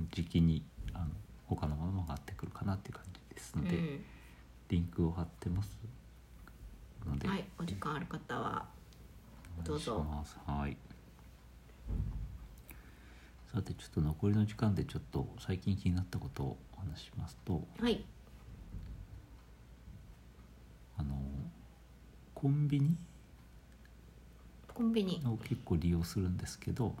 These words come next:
Speaker 2: うん。
Speaker 1: あの、最近袋くれないじゃんね。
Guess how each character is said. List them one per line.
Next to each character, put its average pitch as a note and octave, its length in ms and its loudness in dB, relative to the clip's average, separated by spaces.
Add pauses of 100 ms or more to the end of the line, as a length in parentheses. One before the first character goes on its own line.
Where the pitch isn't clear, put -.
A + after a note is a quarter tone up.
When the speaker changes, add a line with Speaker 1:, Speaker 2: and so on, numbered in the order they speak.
(120)
Speaker 2:
う G3+ 40 4
ん。 F3 280 2 (1300)
Speaker 1:
あ E2+ 120 4
の、 D#2 240 2 (300)
最 C3+ 180 4
近 C3+ 140 8
袋 B2+ 300 8
く - 140 4
れ E2+ 100 10
な E2+ 120 8
い E2+ 40 6
じ E2+ 120 0
ゃ - 40 -2
ん C2+ 100 -2
ね。 - 260 -2